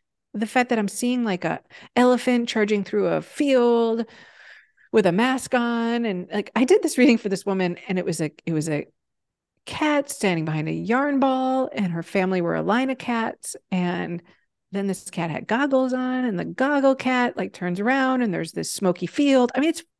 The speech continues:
freaking bizarre, like, dreamlike. And I translate each quality, each, each image, and she's, like, sobbing 'cause it's her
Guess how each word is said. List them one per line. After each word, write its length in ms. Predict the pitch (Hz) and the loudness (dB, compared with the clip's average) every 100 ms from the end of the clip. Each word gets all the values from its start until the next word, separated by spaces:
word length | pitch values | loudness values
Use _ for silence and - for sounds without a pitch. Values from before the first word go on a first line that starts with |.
| - | -4
freaking 440 | 427 370 330 254 | 0 2 2 0
bizarre, 840 | - 226 185 190 220 311 311 196 175 | 0 -2 -2 -2 2 2 4 2 0
like, 200 | 185 185 | -2 -4
dreamlike. 560 | 220 277 330 175 - - - - - _ _ _ _ - | -4 -2 0 -2 -4 -12 -20 -20 -20 _ _ _ _ -4
And 120 | 233 | 0
I 100 | 226 | 0
translate 600 | 220 - 262 277 254 220 | -2 -2 -2 2 2 2
each 220 | 208 196 | 0 -4
quality, 640 | - 202 190 254 330 403 415 _ _ _ _ _ _ | -4 -2 0 0 0 0 -4 _ _ _ _ _ _
each, 220 | 214 - - 208 | -8 -8 -12 -10
each 180 | 208 | -8
image, 420 | - 202 294 320 - - | -6 -6 -6 -10 -10 -4
and 180 | 208 | -2
she's, 500 | - - - - 220 | -2 -4 -6 -6 -6
like, 160 | 208 196 - - | -4 -6 -8 -10
sobbing 680 | - 220 339 294 - - | -6 -4 -2 -4 -8 -12
'cause 200 | 190 196 | -8 -6
it's 160 | 202 196 | -6 -8
her 160 | - | -10